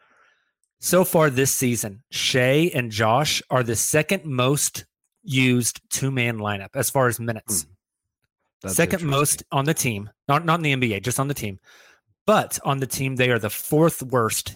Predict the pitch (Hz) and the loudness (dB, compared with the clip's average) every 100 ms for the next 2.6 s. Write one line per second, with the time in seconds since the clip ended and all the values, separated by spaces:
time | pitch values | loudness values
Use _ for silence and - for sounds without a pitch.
0 | - 135 - 123 - 127 127 - - - | -10 -10 -4 -2 -2 -4 -6 -8 -10 -10
1 | _ _ _ _ _ _ - - - 120 | _ _ _ _ _ _ -6 -4 -2 -2
2 | 113 107 104 110 - - | -2 -4 -8 -10 -12 -16